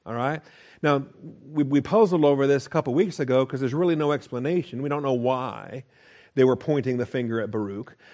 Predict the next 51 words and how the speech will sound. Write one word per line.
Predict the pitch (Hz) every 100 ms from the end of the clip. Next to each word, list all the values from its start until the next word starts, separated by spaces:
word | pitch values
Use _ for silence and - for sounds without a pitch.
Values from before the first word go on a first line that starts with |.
| -
We | 135
don't | 165
know | 160 151
what | 131 147
the | 135
dynamic | 135 135 135 135 127
was, | 117 143 127 123 123
the | 117
political | 131 139 139 123
dynamic | 123 120 117 120 131
between | 131 - 143 139 131
them | 123 123
and | 120 117 131 127
Baruch. | 113 104 101 - _ - - -
But | 160 165
we | 165
can | 165 - 196 208 202 180
kind | - 208 214
of | -
piece | 170 139
that | 151 135
chapter | - 139 139 143
together | 139 147 147
with | 135 123
this | 110
morning's | 143 175 151 -
chapter. | 131 117 123 127 _ _ - _
We | 135
can | 127
kind | - 190 190
of | 165
look | 147 170
at | 180
the, | 156 135 127
the, | 127 117
what | 139 143
we | 120
don't | 135 185 147
know | 131 135 143
and | 123 113
kind | 156
of | 123
put | -
them | 165 147
together | 127 143 147
between | 135 - 135 120
chapter | 143 139 120
forty-three | - 139 123 139 143
and | 123
chapter | 143 131 113
forty-five. | - 123 117 151 147 131